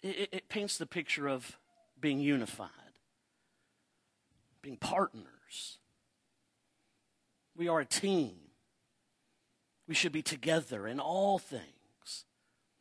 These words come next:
That should be the attitude that we have. It's the picture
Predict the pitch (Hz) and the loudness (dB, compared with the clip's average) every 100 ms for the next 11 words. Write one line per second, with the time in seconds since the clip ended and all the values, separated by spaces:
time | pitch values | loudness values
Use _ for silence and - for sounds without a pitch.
0 | _ _ _ _ _ - 175 202 170 170 | _ _ _ _ _ 2 6 6 6 6
1 | 156 170 185 180 - 156 123 117 110 95 | 6 6 4 2 2 0 0 -4 -4 -12
2 | 87 - - - - - 240 233 - - | -14 -20 -20 -20 -14 -4 0 4 2 2
3 | 247 - - 143 90 | 0 2 2 0 -4